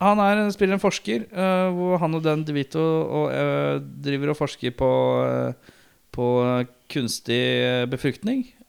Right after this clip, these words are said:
Og så tenker de, «Skal vi prøve dette her på et mannfolk?» Nei, det er dårlig idé.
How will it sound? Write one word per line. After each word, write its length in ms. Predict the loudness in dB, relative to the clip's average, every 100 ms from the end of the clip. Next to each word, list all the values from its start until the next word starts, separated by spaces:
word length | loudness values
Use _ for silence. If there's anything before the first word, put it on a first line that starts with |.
| _
Og 100 | -8
så 140 | -4 -2
tenker 400 | 0 0 0 0
de, 80 | 0 -4
«Skal 240 | -8 -4
vi 80 | 0 0
prøve 400 | -2 -2 0 0
dette 160 | -2 -4
her 80 | -4
på 160 | -4 -4
et 80 | -4
mannfolk?» 480 | -4 -4 -4 -8 -20 -20 -20 -20 -20 -20 _
Nei, 160 | -2 0
det 140 | 2 0
er 40 |
dårlig 220 | 0 -2 -2
idé. 180 | -2